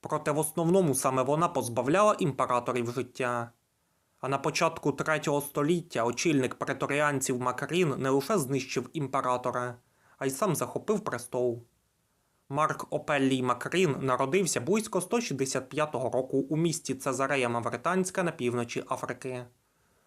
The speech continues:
Походив він з роду вершника берберського походження. Здобув відмінну юридичну освіту і почав працювати адвокатом.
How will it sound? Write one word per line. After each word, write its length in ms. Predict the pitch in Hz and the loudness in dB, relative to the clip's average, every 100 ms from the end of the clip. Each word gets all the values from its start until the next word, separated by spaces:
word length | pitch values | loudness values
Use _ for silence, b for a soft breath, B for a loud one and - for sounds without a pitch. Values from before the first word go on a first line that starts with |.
| _ _ _ _ | _ _ _ _
Походив 420 | - - 247 156 | -6 0 2 4
він 180 | 123 120 | 4 2
з 40 | 123 | 0
роду 260 | 143 117 | 0 0
вершника 580 | 113 135 - - 147 143 | 2 2 0 -4 -2 -2
берберського 720 | 123 127 127 208 - - 123 | 0 0 0 0 0 -2 -2
походження. 840 | - - 127 117 123 120 123 120 - _ _ _ _ _ _ - | -2 -6 -4 -2 -4 -4 -6 -10 -16 _ _ _ _ _ _ -14
Здобув 640 | 135 127 139 220 180 135 | -4 0 2 4 4 2
відмінну 540 | 135 135 170 254 247 175 | 2 2 2 4 4 4
юридичну 640 | 147 147 147 190 151 135 | 2 2 0 0 0 -2
освіту 520 | - - 135 147 151 147 | -4 -6 -2 0 0 0
і 60 | |
почав 400 | - 156 240 233 | -2 -2 0 0
працювати 600 | 160 127 - 123 123 120 | -2 -4 -4 0 0 2
адвокатом. 840 | 120 120 120 120 123 120 120 117 | -2 0 -4 -2 -2 -2 -4 -4